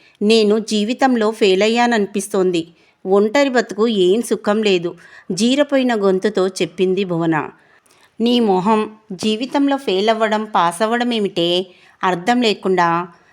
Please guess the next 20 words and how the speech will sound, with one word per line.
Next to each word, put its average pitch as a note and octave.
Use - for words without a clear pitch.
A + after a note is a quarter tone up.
భర్త F#3+
చనిపోయినంత C4
మాత్రాన G#3+
జీవితంలో G#3+
ఫెయిల్ F#3
అయినట్లా? A3+
నీకింకా A3+
నిండా G3+
పాతికేళ్ళు G#3
లేవు. G3
ముందు A#3
ఎంతో G#3
జీవితం A3+
ఉంది. G#3
దిగులు F#3+
పడితే B3
ఎలా? B3+
ఓడిపోతే B3+
గెలవడం G#3+
నేర్చుకోవాలి, G3